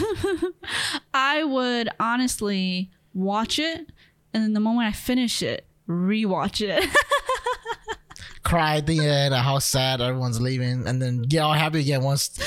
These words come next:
Speaker 2: once the, the black screen comes up, you start crying, and then right when, when it comes back to the first episode, yay!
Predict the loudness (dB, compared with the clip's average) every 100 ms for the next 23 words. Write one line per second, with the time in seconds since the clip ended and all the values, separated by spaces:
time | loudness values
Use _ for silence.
0 | -4 -6 -8 -6 2 4 4 2 2 2
1 | -2 0 2 4 4 4 2 4 4 4
2 | 4 4 4 2 4 2 4 4 4 2
3 | 0 -2 -4 -12 -16 -16 0 4 4 4
4 | 4 4 4 2 2 0 2 2 2 4
5 | 4 2 2 2 2 2 2 0 0 4
6 | 4 4 2 2 2 4 4 2 2 2
7 | 2 0 2 2 0 -2